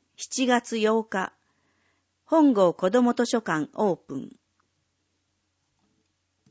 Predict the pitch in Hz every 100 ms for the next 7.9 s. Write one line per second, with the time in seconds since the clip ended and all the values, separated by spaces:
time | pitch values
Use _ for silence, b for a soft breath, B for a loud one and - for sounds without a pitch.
0 | _ - 285 311 302 294 277 277 269 196
1 | 151 127 - - _ _ _ _ _ _
2 | _ _ 285 294 220 143 - 143 214 202
3 | 208 196 190 _ _ _ _ _ _ _
4 | - 196 285 285 311 - - 180 147 -
5 | _ _ _ _ _ _ 180 214 269 269
6 | - - 240 - _ - 185 208 269 247
7 | 240 - - 240 240 226 160 143 139